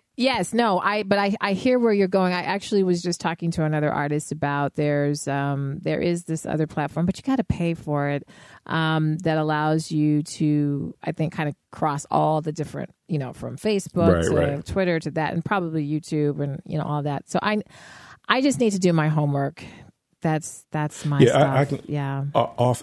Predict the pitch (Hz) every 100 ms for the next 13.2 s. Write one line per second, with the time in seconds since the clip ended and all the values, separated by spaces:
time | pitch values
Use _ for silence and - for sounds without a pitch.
0 | - 107 90 85 - 95 92 87 101 101
1 | 98 92 90 - 85 82 78 82 202 -
2 | 165 143 143 175 147 139 - 165 - 147
3 | 151 175 - 392 453 - _ - 262 285
4 | 220 - 262 233 226 220 - 240 - 226
5 | - - - - - 85 104 101 98 104
6 | 110 107 98 90 85 - 101 - 117 127
7 | 117 135 113 92 92 90 87 87 87 90
8 | 82 87 80 87 87 90 85 85 - 90
9 | 82 82 - - _ _ 107 95 - 95
10 | 92 90 - 107 - - 107 98 101 101
11 | 123 127 123 101 - 101 101 98 90 87
12 | 87 - 90 87 101 98 92 90 87 87
13 | 85 -